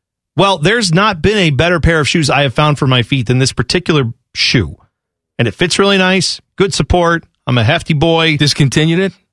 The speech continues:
Speaker 1: They stopped making these shoes in twenty fifteen, but I've had this pair of shoes that I have for a long time, and they've held up. But I thought, you know, what happens if I blow out these shoes and they don't work anymore?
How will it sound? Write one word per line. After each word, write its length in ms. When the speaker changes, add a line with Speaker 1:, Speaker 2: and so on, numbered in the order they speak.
Speaker 1:
They 120
stopped 300
making 280
these 160
shoes 320
in 100
twenty 260
fifteen, 480
but 80
I've 160
had 520
this 160
pair 240
of 80
shoes 360
that 100
I 180
have 480
for 100
a 60
long 260
time, 260
and 100
they've 120
held 220
up. 220
But 120
I 80
thought, 260
you 60
know, 120
what 200
happens 420
if 100
I 100
blow 240
out 180
these 180
shoes 360
and 80
they 60
don't 140
work 220
anymore? 320